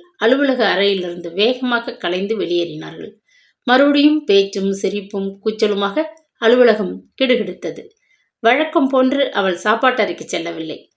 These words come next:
வேலை கொஞ்சம் அதிகமாயிருந்தால் அவள் அலுவலக அறையிலேயே டிஃபனை சாப்பிட்டுவிட்டு தன் வேலையை தொடர்வது வழக்கம்.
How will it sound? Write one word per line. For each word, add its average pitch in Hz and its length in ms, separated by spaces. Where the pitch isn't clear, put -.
வேலை 262 440
கொஞ்சம் 220 340
அதிகமாயிருந்தால் 269 920
அவள் 208 260
அலுவலக 285 560
அறையிலேயே 254 500
டிஃபனை 262 300
சாப்பிட்டுவிட்டு 233 760
தன் 208 220
வேலையை 254 420
தொடர்வது 196 480
வழக்கம். 151 560